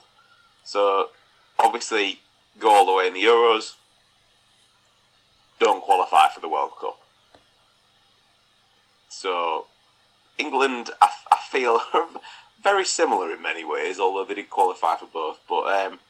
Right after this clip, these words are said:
I've gone England one, Italy one. Sterling is due a goal, seeing as he didn't score last week. And for Italy, I have gone for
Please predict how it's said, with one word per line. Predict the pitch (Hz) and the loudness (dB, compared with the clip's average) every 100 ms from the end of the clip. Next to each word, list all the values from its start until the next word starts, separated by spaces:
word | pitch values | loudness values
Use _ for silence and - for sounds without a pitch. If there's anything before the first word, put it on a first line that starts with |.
| _ _ _ - - _ - | _ _ _ -20 -20 _ 2
I've | 98 | 2
gone | - 110 107 104 _ _ _ _ _ _ - | 2 0 0 -10 _ _ _ _ _ _ -10
England | 113 113 110 95 | -6 -4 -4 2
one, | 98 95 90 - _ - | 4 4 2 -18 _ 0
Italy | - 107 98 92 | 2 2 -2 -4
one. | 87 82 80 78 - _ _ _ _ _ _ _ _ _ _ | -2 0 0 -4 -20 _ _ _ _ _ _ _ _ _ _
Sterling | - - - - 120 117 113 104 | -16 -12 -12 0 2 4 2 -2
is | - 95 | -10 -12
due | - 104 101 90 | -10 -6 -4 -4
a | |
goal, | 85 82 87 95 | 0 0 0 -4
seeing | 92 90 | -10 -10
as | 87 | -10
he | |
didn't | 87 76 | -12 -12
score | - 78 | -10 -6
last | 76 80 - | -4 -4 -6
week. | 98 - - - _ _ _ _ _ _ _ _ - | -8 -8 -14 -18 _ _ _ _ _ _ _ _ -2
And | 82 78 80 85 - _ | 0 0 -2 -8 -20 _
for | - 95 | -10 -6
Italy, | 107 - 95 87 92 | -8 -6 -6 -6 -4
I | - 80 | 0 0
have | 82 - | -2 -6
gone | 80 82 | -6 -6
for | 85 - 80 95 85 | -8 -2 0 2 0